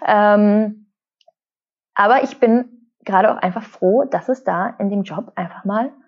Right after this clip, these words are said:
um mich geht und nicht um die Hunde. Und, ähm,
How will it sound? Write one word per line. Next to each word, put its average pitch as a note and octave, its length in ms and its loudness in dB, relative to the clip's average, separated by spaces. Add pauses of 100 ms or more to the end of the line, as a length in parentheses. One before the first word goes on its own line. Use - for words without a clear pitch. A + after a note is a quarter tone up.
(220)
um D#4 120 2
mich - 200 -2
geht - 220 -14 (360)
und A3 120 0
nicht G3+ 140 -2
um E3 60 -4
die D#3 140 -12
Hunde. E3+ 360 -14 (480)
Und, F#3 380 -4
ähm, F3+ 680 -4